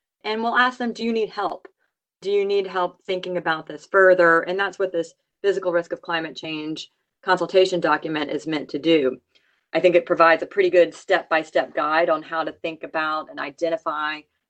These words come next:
businesses' physical attributes. For example,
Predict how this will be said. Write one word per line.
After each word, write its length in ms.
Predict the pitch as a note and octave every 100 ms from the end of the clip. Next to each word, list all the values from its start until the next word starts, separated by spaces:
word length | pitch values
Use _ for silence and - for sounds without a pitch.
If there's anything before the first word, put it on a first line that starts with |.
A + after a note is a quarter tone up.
| _
businesses' 640 | F3+ E3+ E3+ - E3 C#3 -
physical 480 | E3+ F3 F3 D#3 -
attributes. 720 | C3+ - E3+ G3 G#3 - - _ _ _ _ _
For 180 | F3+ D#3+
example, 800 | D3 F3+ F3 - E3+ D#3+ D3